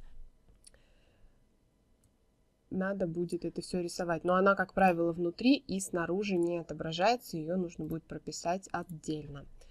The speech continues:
Вот так я обрезала инструментом ножницы мой объект. Получила две штучки.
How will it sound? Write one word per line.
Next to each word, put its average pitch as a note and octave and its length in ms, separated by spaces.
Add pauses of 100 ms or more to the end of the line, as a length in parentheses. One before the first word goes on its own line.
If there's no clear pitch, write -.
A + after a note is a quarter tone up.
(680)
Вот E3+ 200
так - 220
я D#3+ 140
обрезала D#3+ 640
инструментом E3 800
ножницы D#3 680
мой D#3 260
объект. D#3 640 (1000)
Получила E3+ 720 (600)
две E3 240
штучки. D#3+ 680